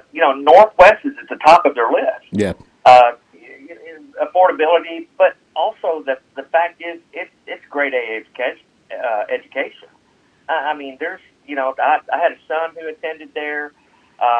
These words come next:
Speaker 1: I attended there, of course, late in life. I, you know, I went to Northwest when I was forty years old.
Speaker 2: <laughs>
Speaker 1: Uh, but, you know, but because of its reputation, and the fact is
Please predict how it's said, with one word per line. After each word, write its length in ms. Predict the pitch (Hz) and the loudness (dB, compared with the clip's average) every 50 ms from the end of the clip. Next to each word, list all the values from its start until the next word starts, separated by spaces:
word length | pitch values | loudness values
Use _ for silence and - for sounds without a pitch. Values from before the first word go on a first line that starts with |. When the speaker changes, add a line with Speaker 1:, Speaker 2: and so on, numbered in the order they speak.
| 117 117 - | -2 -2 -2
Speaker 1:
I 280 | - 139 165 190 185 151 - | -2 0 0 0 0 -2 -6
attended 340 | _ - 127 - 117 117 113 | _ -14 -14 -14 -16 -14 -12
there, 120 | 120 127 | -10 -10
of 60 | 139 | -10
course, 240 | - 160 147 - - | -8 -8 -10 -10 -8
late 240 | 127 131 151 196 - - | -6 -6 -6 -6 -6 -10
in 80 | 120 | -12
life. 300 | 107 107 104 110 123 139 - | -8 -6 -6 -6 -6 -6 -4
I, 140 | 139 147 156 - _ _ _ | -4 -4 -4 -6 _ _ _
you 100 | - 127 | -18 -12
know, 60 | 135 | -10
I 140 | 131 131 160 | -8 -8 -8
went 160 | 190 170 - | -10 -10 -14
to 40 | _ | _
Northwest 460 | - 120 127 123 - - 135 135 127 | -12 -12 -12 -10 -10 -10 -12 -12 -12
when 100 | - 123 | -14 -14
I 40 | 123 | -14
was 100 | 117 - _ | -16 -18 _
forty 240 | - 143 143 139 131 | -14 -12 -12 -12 -12
years 220 | 127 123 110 98 107 | -14 -16 -16 -10 -8
old. 220 | 127 160 175 - _ _ _ _ _ - | -8 -6 -8 -8 _ _ _ _ _ -4
Speaker 2:
<laughs> 100 | 160 143 - _ _ _ _ _ | -4 -4 -4 _ _ _ _ _
Speaker 1:
Uh, 380 | 107 113 113 110 107 104 104 101 - _ _ _ _ _ _ - | 0 0 2 0 0 -2 -6 -8 -12 _ _ _ _ _ _ -4
but, 260 | 151 147 147 151 - _ _ _ _ - - _ _ _ _ | -4 -2 -2 -4 -8 _ _ _ _ -20 -20 _ _ _ _
you 120 | 151 147 | -16 -12
know, 140 | 147 139 135 - | -10 -12 -10 -8
but 160 | 151 139 - _ _ _ _ _ _ _ _ | -10 -10 -10 _ _ _ _ _ _ _ _
because 340 | 147 139 143 - 160 175 180 - | -18 -16 -4 -2 -2 -2 -2 -4
of 80 | 165 143 | -10 -14
its 160 | 147 147 - | -16 -16 -10
reputation, 840 | 143 143 151 151 - 135 - - 143 156 175 - _ - 113 117 113 _ _ _ - | -8 -8 -8 -8 -12 -14 -12 -10 -10 -10 -10 -14 _ -14 -14 -14 -16 _ _ _ -16
and 160 | 131 135 139 | -14 -12 -14
the 60 | 131 | -12
fact 360 | - - 170 175 165 165 _ | -6 -2 -2 -2 -2 -4 _
is 200 | 165 160 160 156 | -12 -14 -14 -14